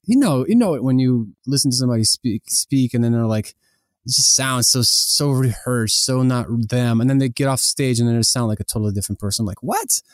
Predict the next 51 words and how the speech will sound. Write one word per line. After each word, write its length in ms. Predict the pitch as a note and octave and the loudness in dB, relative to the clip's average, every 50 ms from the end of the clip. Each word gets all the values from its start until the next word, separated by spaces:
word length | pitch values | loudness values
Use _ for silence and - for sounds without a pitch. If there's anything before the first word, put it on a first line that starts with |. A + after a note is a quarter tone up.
| - - - - - _ _ _ _ _ | -20 -20 -20 -20 -20 _ _ _ _ _
That's, 340 | - E3+ F3 E3 C#3 - D3 | -4 -2 0 0 0 0 0
that's 220 | D#3 F3 F#3+ - - | 2 2 2 2 2
not 160 | E3 C#3 A#2+ | 2 2 0
effective. 500 | A2 - - C3 A2+ G#2 - A2+ G2+ G#2 | 0 -2 -2 -2 -4 -2 -2 -4 -2 0
So 160 | - - C#3+ | 0 0 2
if 140 | D3+ D3 - | 0 2 2
you 80 | F#3+ | 2
wanna 120 | A3 A#3 A3+ | 2 4 4
be 120 | G3 G#3+ F#3+ | 4 4 2
effective, 720 | D#3+ - - - F3 D#3+ D3 - - C3 A#2 A2+ G2+ - - _ _ _ _ _ _ _ _ _ | 2 2 0 0 0 0 0 0 0 0 0 0 -2 -4 -6 _ _ _ _ _ _ _ _ _
you 280 | - G#2+ C3 C#3 C#3 C#3 | -2 0 2 2 2 4
learn 320 | C#3 D3 D#3 E3 E3+ D#3+ | 2 2 4 4 2 2
to 120 | - D3 | 2 0
be 140 | C3+ B2+ C3+ | 2 2 2
you 640 | C3 B2 A#2+ B2 C3+ C#3 B2+ A#2+ A2+ G#2 G2+ G2 - | 2 2 2 4 4 4 4 4 4 2 0 0 -2
and 240 | - C3 B2+ B2+ C3 | -2 0 2 2 2
whatever. 260 | C#3+ D#3+ F3+ F3 F3 | 2 2 2 2 2
So, 140 | D#3 - E3 | 2 0 0
because 320 | C#3 C#3+ - F3 E3+ D3+ D#3 | -2 -2 0 0 2 2 2
you're 80 | F#3 F#3 | 2 2
gonna 180 | A#3 G#3+ F3+ | 2 2 2
have 120 | E3 E3+ E3 | 2 0 0
to 80 | - C#3+ | 0 0
deal 180 | C3 D3 D3 C3 | 2 2 2 2
with 140 | B2+ A2+ | 2 2
nerves 440 | B2+ C#3+ D#3+ E3+ E3 E3+ E3 D3+ C3+ | 2 2 2 4 2 2 2 2 2
and 100 | C3+ C3+ | 2 2
all 100 | D3 D3 | 2 2
this 120 | C#3 C#3 C3 | 2 0 0
other 180 | C#3 C3+ C3+ | 0 0 0
stuff. 340 | B2+ - - C3 B2 - - - - - - _ - | 0 0 0 -2 -2 -4 -6 -10 -16 -20 -18 _ -6
But 120 | B2+ B2 | -4 -2
the 80 | - C#3 | -4 -2
quicker 260 | - F#3 G3+ - A3+ | 0 0 0 2 2
you 140 | A3 F#3 D#3+ | 2 2 2
figure 320 | - - E3+ E3 D#3 D3+ | 0 0 2 2 2 2
that 140 | C#3 C3+ C3 | 2 2 0
stuff 340 | - - - C3 A#2 - - | 0 0 0 -2 -2 -2 -2
out, 200 | C3+ B2 A#2 - | -2 -2 -2 -4
the 60 | A#2 | -2
quicker 220 | - C#3+ C#3+ C#3 D3 | -2 -2 0 0 0
you 60 | C3 | 0
can 140 | C3+ C3 A#2+ | 0 -2 -2
figure 220 | - C#3 B2 C3 | 0 0 0 0
out 220 | B2 A#2+ A#2 A#2 | 0 0 0 0
how 80 | A2+ B2+ | 0 0
to 80 | A#2+ A#2+ | 0 0
be 160 | A#2 A#2 B2 | 0 2 2
you 400 | A#2 A2 A2 A#2 C#3+ D#3 C#3+ C3 | 2 2 2 2 2 4 4 4
on 100 | A#2 A2 | 2 2
stage 580 | - - - A2 G#2+ G#2 G#2 G2+ G2 - - | 0 0 0 0 0 0 0 -2 -2 -6 -8